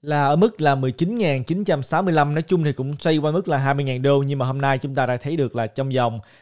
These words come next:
hai mươi bốn giờ qua đó, giá B T C đã xuống hai phẩy tám phần trăm.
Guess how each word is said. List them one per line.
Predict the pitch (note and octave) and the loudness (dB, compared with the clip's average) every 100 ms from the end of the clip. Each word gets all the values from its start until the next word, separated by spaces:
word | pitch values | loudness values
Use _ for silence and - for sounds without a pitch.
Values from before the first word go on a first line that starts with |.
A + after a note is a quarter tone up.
| _ | _
hai | D3 D#3+ | -2 0
mươi | D3 | 0
bốn | F3 G3 | 0 2
giờ | |
qua | C3 C3+ C3+ C3+ | 2 4 4 4
đó, | |
giá | C#3+ C#3 D#3+ | 2 2 2
B | D#3 | 2
T | C#3+ C3+ D3 | 0 0 -2
C | C#3 | -4
đã | A#2 A2+ | -4 -6
xuống | - D3+ F3+ | -4 -4 -2
hai | F#3 C#3+ C3+ | -4 -2 -2
phẩy | B2+ A#2+ | -2 -6
tám | C3 F3+ | -4 -6
phần | - A#2 | -6 -2
trăm. | D3 C#3 | 0 0